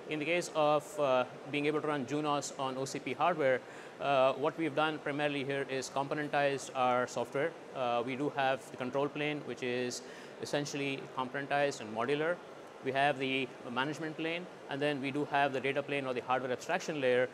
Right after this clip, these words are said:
which interfaces with the merchant silicon S D K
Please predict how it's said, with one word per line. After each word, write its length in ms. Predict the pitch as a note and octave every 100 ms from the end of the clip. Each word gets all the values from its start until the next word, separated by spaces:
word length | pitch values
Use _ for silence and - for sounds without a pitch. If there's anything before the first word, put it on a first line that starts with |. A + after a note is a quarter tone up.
| -
which 180 | B2+ C#3+
interfaces 680 | D3 D3+ D3 D3 C#3+ D3 C3 -
with 240 | C3+ C3+ B2
the 300 | C3+ C3 C3+ A#2+
merchant 320 | C#3 D3 C#3+
silicon 320 | D3 C3 C3
S 120 | B2+ -
D 140 | C3
K 340 | C#3 E3 C3